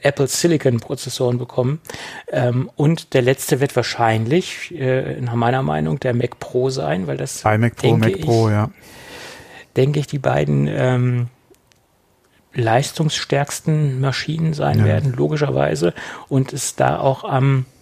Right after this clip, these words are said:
Speaker 1: schwierigsten sein wird, das so abzubilden oder das Ding so auf die Straße zu bringen, ähm, dass es komplett vom, vom, von der Leistung her und auch vom, äh, vom Hardware-Design,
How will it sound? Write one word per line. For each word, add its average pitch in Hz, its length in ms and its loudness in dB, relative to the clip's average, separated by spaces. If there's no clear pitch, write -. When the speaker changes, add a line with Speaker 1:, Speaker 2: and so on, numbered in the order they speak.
Speaker 1:
schwierigsten - 840 -2
sein 117 360 2
wird, - 340 -2
das - 280 -2
so 147 220 2
abzubilden 147 640 -2
oder 135 160 -4
das 127 160 -4
Ding 139 180 0
so 139 160 2
auf 143 100 0
die 139 100 -8
Straße 139 400 0
zu - 120 -6
bringen, 143 280 2
ähm, 139 520 2
dass 135 220 -2
es - 320 -8
komplett 139 540 -2
vom, 131 460 0
vom, 135 440 -4
von 139 120 -6
der 123 100 2
Leistung 139 420 0
her 147 300 0
und 131 160 -2
auch 131 140 0
vom, 127 380 -4
äh, 139 240 -6
vom 120 500 -4
Hardware-Design, 143 1000 2